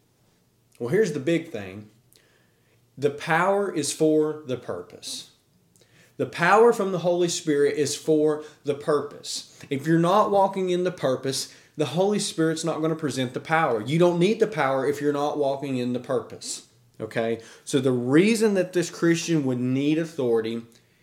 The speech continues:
is to overcome this, uh, pow-, this, this power of the enemy, these serpents and scorpions. So let's go to Ephesians chapter two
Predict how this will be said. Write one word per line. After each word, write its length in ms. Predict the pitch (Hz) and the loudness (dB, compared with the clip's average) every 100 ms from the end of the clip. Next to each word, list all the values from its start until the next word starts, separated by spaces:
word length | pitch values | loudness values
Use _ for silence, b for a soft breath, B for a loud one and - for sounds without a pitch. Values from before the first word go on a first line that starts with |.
| b - | b -10
is 140 | 123 | -8
to 140 | - - | -8 -4
overcome 800 | 131 143 160 131 117 113 113 110 b b - | -4 -2 -4 -4 -2 -4 -6 -10 b b -4
this, 300 | 113 110 - | -2 -2 -8
uh, 60 | - | -16
pow-, 420 | - 131 127 160 135 | -6 0 0 0 -4
this, 240 | 120 - | -4 -6
this 240 | - 117 | -6 -8
power 680 | - - 139 139 143 143 143 b b b b b _ _ _ - | -6 -2 0 2 2 0 -4 b b b b b _ _ _ -8
of 160 | 117 | -6
the 160 | 110 101 | -4 -6
enemy, 340 | 92 80 80 - _ _ _ _ _ _ _ _ _ - | -8 -12 -16 -20 _ _ _ _ _ _ _ _ _ -6
these 400 | 117 107 - b b b - | -4 -4 -8 b b b -10
serpents 560 | - 151 147 147 127 | 0 4 4 2 -4
and 140 | 123 110 | -6 -6
scorpions. 720 | - 92 - 73 76 - - _ _ - _ _ _ _ - - | -8 -8 -10 -18 -18 -20 -20 _ _ -20 _ _ _ _ -20 -10
So 160 | - 147 | 2 6
let's 180 | 156 | 6
go 120 | 165 160 | 6 4
to 80 | |
Ephesians 460 | 147 - 147 139 127 | 4 4 0 0 -2
chapter 300 | 147 135 123 | 0 -2 -2
two 340 | - 139 120 | -2 0 0